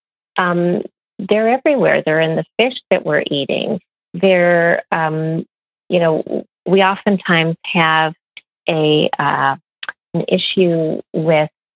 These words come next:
the microplastics from, uh, fleece or acrylic that we,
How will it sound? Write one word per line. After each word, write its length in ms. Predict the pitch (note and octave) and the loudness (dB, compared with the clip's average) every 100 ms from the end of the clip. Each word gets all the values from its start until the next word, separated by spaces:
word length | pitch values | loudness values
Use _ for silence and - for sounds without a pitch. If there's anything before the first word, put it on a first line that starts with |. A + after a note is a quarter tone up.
| _ _ - | _ _ -8
the 480 | F3 E3+ D#3 D3 - | -4 -2 -2 -4 -4
microplastics 1300 | F3 F3+ A3+ - E3 D3+ - - D#3+ D#3+ _ D#3+ - - _ | 0 0 0 0 2 0 -4 -4 -4 -4 _ -2 -2 -12 _
from, 360 | F3 D#3+ D3+ D3+ - _ _ _ - | 0 0 -2 -4 -8 _ _ _ -6
uh, 260 | D#3 C#3+ C#3+ _ _ | -4 -4 -8 _ _
fleece 340 | G#3+ G#3 A3 - _ - | 2 2 -2 -4 _ -4
or 300 | D3+ D3 C#3+ | -2 0 0
acrylic 640 | D#3+ - - G3+ F#3+ F#3+ - - _ _ | -2 -6 0 2 4 2 -2 -14 _ _
that 360 | F3 E3+ - D#3 | -2 0 -2 -2
we, 540 | F3 F3 E3+ E3 D#3 | 0 2 2 0 -2